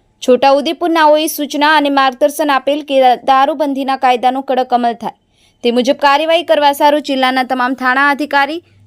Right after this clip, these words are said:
તથા તમામ શાખા ઇન્ચાર્જ નાઓની પ્રોહિની કાયદે-, ગેરકાયદેસર પ્રવૃત્તિ હેરાફેરી સદંતર રીતે નેસ્તનાબૂદ થાય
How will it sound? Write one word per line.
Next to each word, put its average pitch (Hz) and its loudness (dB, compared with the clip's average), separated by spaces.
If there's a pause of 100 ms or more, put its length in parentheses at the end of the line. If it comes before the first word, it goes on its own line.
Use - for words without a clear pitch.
તથા 262 0
તમામ 269 -2
શાખા 277 -2
ઇન્ચાર્જ 294 -4
નાઓની 262 -2
પ્રોહિની 285 -2
કાયદે-, 262 -2
ગેરકાયદેસર 254 -2
પ્રવૃત્તિ 262 -2
હેરાફેરી 254 -2
સદંતર 285 0
રીતે 269 -2
નેસ્તનાબૂદ 247 -2
થાય 285 -4